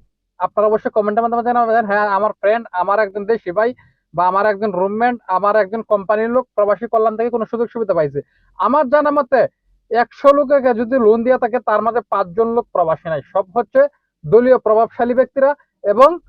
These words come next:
প্লাস বড় বড় বিজনেসম্যান যারা আছে, তারা লোন পাচ্ছে।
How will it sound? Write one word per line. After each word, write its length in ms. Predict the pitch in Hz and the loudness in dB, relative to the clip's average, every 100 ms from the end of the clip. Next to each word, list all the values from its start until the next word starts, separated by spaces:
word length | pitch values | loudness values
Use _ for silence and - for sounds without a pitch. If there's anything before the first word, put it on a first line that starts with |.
| _ _ | _ _
প্লাস 280 | 208 269 - _ _ _ | 0 2 -2 _ _ _
বড় 160 | 170 226 220 | -2 0 2
বড় 140 | 214 | 0
বিজনেসম্যান 600 | 185 202 190 233 233 247 233 | 0 -2 -2 -6 -6 -6 -2
যারা 180 | 240 | 0
আছে, 120 | 220 247 | 0 -2
তারা 180 | 175 196 | -2 0
লোন 200 | 190 175 | 0 -2
পাচ্ছে। 300 | 165 160 - | -2 -6 -6